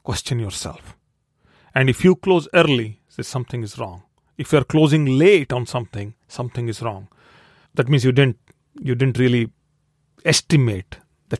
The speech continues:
time that was needed to work on this.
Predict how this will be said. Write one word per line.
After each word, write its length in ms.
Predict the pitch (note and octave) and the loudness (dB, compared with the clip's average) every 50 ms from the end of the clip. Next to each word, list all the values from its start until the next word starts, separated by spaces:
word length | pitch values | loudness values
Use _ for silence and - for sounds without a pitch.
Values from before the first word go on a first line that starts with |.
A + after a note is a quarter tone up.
| _ - | _ -2
time 400 | - C3+ C3 B2 A#2+ G#2+ G#2+ A2+ _ _ _ _ _ - | -2 0 0 0 -2 -4 -8 -10 _ _ _ _ _ -10
that 140 | - - - | -10 -6 -2
was 200 | B2+ A#2+ A2 F#2+ | -2 -2 0 2
needed 480 | A#2+ B2 B2+ B2+ B2 A2 A2 G2+ G2 - _ _ _ _ _ _ _ _ _ _ _ _ _ _ _ _ _ _ _ _ _ - | 4 4 4 4 4 2 0 -4 -4 -10 _ _ _ _ _ _ _ _ _ _ _ _ _ _ _ _ _ _ _ _ _ 0
to 400 | - A#2 A#2 A2 G#2+ A2 - A#2 - | 2 4 4 4 2 0 -4 -2 0
work 300 | A2+ B2 B2 - - - | 2 2 2 2 -2 -8
on 180 | G#2+ G#2 F#2+ | -10 -10 -10
this. 360 | F2+ F#2+ F#2+ - - - - | -10 -10 -8 -8 -8 -10 -12